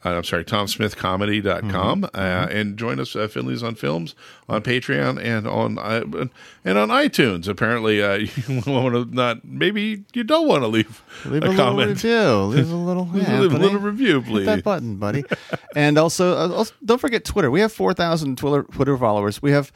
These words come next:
Speaker 2: um, thirty-six
Speaker 1: Yep.
Speaker 2: listeners, <laughs> but four thousand Twitter followers.
Speaker 1: Yep.
Speaker 2: But we always keep, l-, look at, uh, you know, follow us for updates.
Speaker 1: And for, and also for stories. You're gonna want stories.
Speaker 2: Oh,
Speaker 1: Go
Speaker 2: the
Speaker 1: check
Speaker 2: stories.
Speaker 1: out, go, go to amazon dot com. Check out a little book
Speaker 2: Oh,
Speaker 1: on there,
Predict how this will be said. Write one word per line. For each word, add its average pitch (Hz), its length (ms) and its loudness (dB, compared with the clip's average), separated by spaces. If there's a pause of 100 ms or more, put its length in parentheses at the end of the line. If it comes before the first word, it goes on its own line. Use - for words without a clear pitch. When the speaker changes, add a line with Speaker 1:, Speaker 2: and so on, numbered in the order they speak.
(320)
Speaker 2:
um, 127 140 0
thirty-six 208 680 2
Speaker 1:
Yep. 156 60 2
Speaker 2:
listeners, - 680 4
<laughs> - 40 2
but 190 100 6
four 196 360 4
thousand 170 400 0
Twitter 170 220 0
followers. 127 500 0
Speaker 1:
Yep. 117 340 -2
Speaker 2:
But 113 220 2
we 113 120 -10
always 123 300 4
keep, 143 280 0
l-, 117 80 -8
look 107 340 -4
at, 123 140 -4
uh, 104 160 2
you 110 180 -4
know, 101 100 -2
follow 107 320 2
us 135 140 0
for 101 160 -2
updates. 104 640 -2 (100)
Speaker 1:
And 123 180 -4
for, 147 180 -4
and 139 260 -2
also 165 360 -2
for 110 200 -8
stories. 104 460 -2
You're 95 100 -8
gonna 117 120 -2
want 113 220 -4
stories. 135 360 -2
Speaker 2:
Oh, 117 440 0
Speaker 1:
Go 123 160 4
Speaker 2:
the 156 60 0
Speaker 1:
check 147 340 0
Speaker 2:
stories. 120 880 2
Speaker 1:
out, - 20 2
go, 139 200 2
go - 0 -
to 156 180 0
amazon 147 440 0
dot 151 200 0
com. 147 280 -4
Check 120 200 -6
out 113 140 -2
a 104 60 2
little 104 260 0
book 104 240 2
Speaker 2:
Oh, 107 40 2
Speaker 1:
on 120 200 0
there, 127 240 0